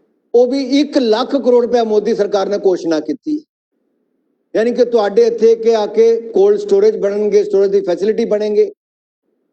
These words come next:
ਫਾਰਮਰ ਪ੍ਰੋਡਿਊਸਰ ਆਰਗੇਨਾਈਜੇਸ਼ਨ ਜਿਹੜੀ ਕਿਸਾਨਾਂ ਨੇ ਬਣਾਉਣੀ ਹੈ, ਉਹਦੇ 'ਚ ਵੀ ਬਲ ਹੈ ਮਿਲੇਗਾ। ਦਸ ਹਜ਼ਾਰ ਪੂਰੇ ਦੇਸ਼ 'ਚ ਬਣਨੀਆਂ ਨੇ, ਕਈ ਹਜ਼ਾਰ ਬਣ ਵੀ ਗਈਆਂ ਨੇ। ਇਹਦਾ ਲਾਭ ਸਾਰਿਆਂ ਨੂੰ ਵੱਡਾ ਮਿਲਣ ਵਾਲਾ ਹੈ ਕਿ ਇਹਦੇ 'ਚ ਕਿਸਾਨਾਂ ਨੂੰ ਜ਼ਿਆਦਾ ਚੰਗੀ, ਅਹ, ਸੁਵਿਧਾਵਾਂ ਮਿਲਣਗੀਆਂ,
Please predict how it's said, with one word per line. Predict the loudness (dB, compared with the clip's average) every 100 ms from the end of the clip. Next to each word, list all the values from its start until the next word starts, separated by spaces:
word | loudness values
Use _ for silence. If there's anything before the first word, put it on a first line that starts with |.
| -6
ਫਾਰਮਰ | -4 -2 -2
ਪ੍ਰੋਡਿਊਸਰ | 0 -2 -2 -2 -2
ਆਰਗੇਨਾਈਜੇਸ਼ਨ | 0 -4 -2 0 0 0 -4 -2
ਜਿਹੜੀ | 0 0
ਕਿਸਾਨਾਂ | -2 -4 -4 -2 -2
ਨੇ | -2
ਬਣਾਉਣੀ | -2 -2 0 0
ਹੈ, | -2 -4 -8 _ _ _ _ _ _ 0
ਉਹਦੇ | 2 2
'ਚ | -2
ਵੀ | -2
ਬਲ | -2 0 0
ਹੈ | 0
ਮਿਲੇਗਾ। | 0 0 0 -2
ਦਸ | -2 -4 -4 -4
ਹਜ਼ਾਰ | -2 -2 -2 -4
ਪੂਰੇ | 0 0
ਦੇਸ਼ | 2 0 0
'ਚ |
ਬਣਨੀਆਂ | -4 -2 -4 -4 -4
ਨੇ, | -4 -8 -14 _ _ _ -2
ਕਈ | 0 0
ਹਜ਼ਾਰ | -2 -4 -2
ਬਣ | -4 -4
ਵੀ | -4
ਗਈਆਂ | 0 -2 0 -4
ਨੇ। | -6 -12 -18 _ _ _ _
ਇਹਦਾ | -2 0
ਲਾਭ | -2 -2 -4 -2
ਸਾਰਿਆਂ | -4 -2
ਨੂੰ | -2
ਵੱਡਾ | 0 -2
ਮਿਲਣ | -2 -2 -2
ਵਾਲਾ | -2 -2 -2
ਹੈ | -4 -8 -16 _ _ -4
ਕਿ |
ਇਹਦੇ | -2 -2
'ਚ | -4
ਕਿਸਾਨਾਂ | -4 -4 -2 -2 -2 -2
ਨੂੰ | 0 0
ਜ਼ਿਆਦਾ | -2 -2 -2
ਚੰਗੀ, | -2 -4 -4
ਅਹ, | -6 -10 _ _ -10 -8 -6 -6
ਸੁਵਿਧਾਵਾਂ | -2 0 0 0 -2
ਮਿਲਣਗੀਆਂ, | 0 0 0 -2 -6